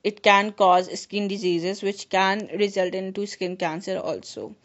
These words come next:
So जब ओजोन लेयर डिप्लीट होती है, so यूवी रेडिएशंस का जो मे-, मेजर रिस्क होता है हेल्थ पे, that is on, uh, ये first is on eye and the second is on the skin cancer। So hence option C is the correct answer, that is increased risk of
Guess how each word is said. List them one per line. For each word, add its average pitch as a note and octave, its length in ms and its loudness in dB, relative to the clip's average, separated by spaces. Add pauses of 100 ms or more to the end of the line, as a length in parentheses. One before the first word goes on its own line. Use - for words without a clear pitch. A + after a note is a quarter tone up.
(340)
So A3 240 8
जब G#3 260 6
ओजोन G#3 260 6
लेयर G#3 180 6
डिप्लीट G3 400 0
होती G#3 300 -2
है, B3 100 4
so C4 80 -4
यूवी G#3+ 360 2
रेडिएशंस G3+ 520 2
का A3+ 120 0
जो G#3+ 140 0
मे-, G3 440 -2
मेजर G#3 340 6
रिस्क G3 280 2
होता F#3+ 320 0
है G#3 200 4
हेल्थ F#3 260 2
पे, G3+ 120 0
that F#3 300 4
is A#3 200 4
on, G3 280 0 (420)
uh, F3+ 240 4 (100)
ये G3+ 220 2
first G#3 500 4
is G#3 220 -2 (100)
on G3 160 -2
eye F#3 360 4
and G#3+ 120 2
the G#3+ 120 -2
second A#3 300 4
is A3 80 -4
on G3+ 300 2
the G#3 140 2
skin F#3+ 280 -4
cancer। F#3+ 520 -4
So F#3 240 -6
hence G3+ 380 -8 (100)
option G3+ 320 -2
C G3 240 -6
is F#3 100 -6
the A#3 240 -2 (480)
correct F3+ 320 4
answer, F3+ 340 0
that E3+ 340 4
is F3+ 120 -2
increased G#3 640 -2
risk F#3+ 260 -2
of A#3+ 260 2